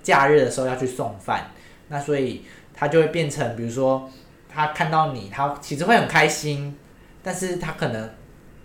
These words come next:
这些一下子问你说：“欸，你怎么来的？”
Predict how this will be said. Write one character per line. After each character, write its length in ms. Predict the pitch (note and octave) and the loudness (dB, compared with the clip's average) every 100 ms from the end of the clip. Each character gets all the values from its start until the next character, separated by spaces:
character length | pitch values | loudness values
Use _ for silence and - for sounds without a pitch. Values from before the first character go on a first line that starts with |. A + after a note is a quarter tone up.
| - | -20
这 140 | - D#3 | -8 -8
些 160 | - | -6
一 80 | F#3+ | -8
下 240 | - F3 D3 | 0 4 4
子 160 | C3 | 4
问 140 | F3 F3+ | 0 0
你 100 | A#2+ | -2
说 240 | C#3 C3+ C#3+ | -2 -2 0
：“欸， 180 | G3+ A3 | -4 -4
你 160 | D#3+ | -8
怎 160 | - C3+ | -2 -2
么 180 | B2 B2+ | -2 0
来 260 | A#2+ A#2+ | 2 2
的？” 340 | C3+ B2+ G#2 | 2 0 -2